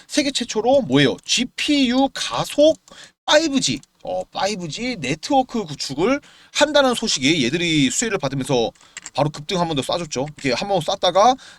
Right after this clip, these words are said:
내려오고 또 쐈어요, 여기서. 그러니까 여기서 쐈던 게 가장 뭐냐면은 양자로 한번 엮여서, 양자로 엮여서 한번 쐈다가 양자가 죽으니까 확 가라앉았다가 이번에, 어, 이제 엔티티 도코모랑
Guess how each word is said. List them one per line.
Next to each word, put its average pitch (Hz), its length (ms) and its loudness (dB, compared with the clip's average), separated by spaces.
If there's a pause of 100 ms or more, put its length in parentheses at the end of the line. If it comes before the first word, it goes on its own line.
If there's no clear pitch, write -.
내려오고 156 560 2 (100)
또 277 140 -4
쐈어요, 110 500 -2
여기서. 87 280 -12 (460)
그러니까 165 220 4
여기서 269 580 4
쐈던 247 340 0
게 151 400 2 (340)
가장 208 480 -4
뭐냐면은 127 580 -2 (400)
양자로 294 800 4
한번 269 260 4
엮여서, 151 580 4 (460)
양자로 220 400 2
엮여서 226 220 0
한번 202 140 -2
쐈다가 214 520 4 (300)
양자가 190 300 2
죽으니까 185 320 -4
확 - 140 -8
가라앉았다가 131 640 -6 (140)
이번에, 151 400 0 (280)
어, 127 140 -2
이제 113 300 -2
엔티티 254 240 -2
도코모랑 165 600 2